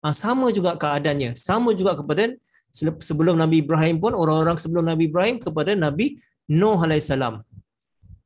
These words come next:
Jadi mereka mengulangi, ha, sifat-sifat orang-orang ingkar yang sebelum mereka. Sama. Ha, mereka kata, "Kenapa kepada wa-, wahyu ada pada mereka, tidak kepada kami?"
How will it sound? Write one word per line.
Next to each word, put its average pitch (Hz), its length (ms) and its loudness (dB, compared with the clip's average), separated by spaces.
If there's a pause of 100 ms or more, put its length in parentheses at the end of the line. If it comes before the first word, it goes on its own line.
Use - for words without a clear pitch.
(1600)
Jadi 175 160 2 (100)
mereka 233 280 0 (400)
mengulangi, 226 580 2 (540)
ha, 196 80 -8 (320)
sifat-sifat 185 680 -2 (300)
orang-orang 180 400 2
ingkar 180 320 0 (100)
yang 151 160 0
sebelum 151 380 0
mereka. 120 260 -6 (800)
Sama. 170 280 0 (1800)
Ha, 127 160 -10
mereka 135 180 -6 (100)
kata, 160 180 -2 (880)
"Kenapa 185 220 0 (100)
kepada 156 240 -2
wa-, 151 260 -4 (100)
wahyu 165 220 2 (100)
ada 165 220 -2
pada 165 180 0
mereka, 196 200 -2
tidak 160 200 -4
kepada 175 180 -2 (100)
kami?" 220 260 -2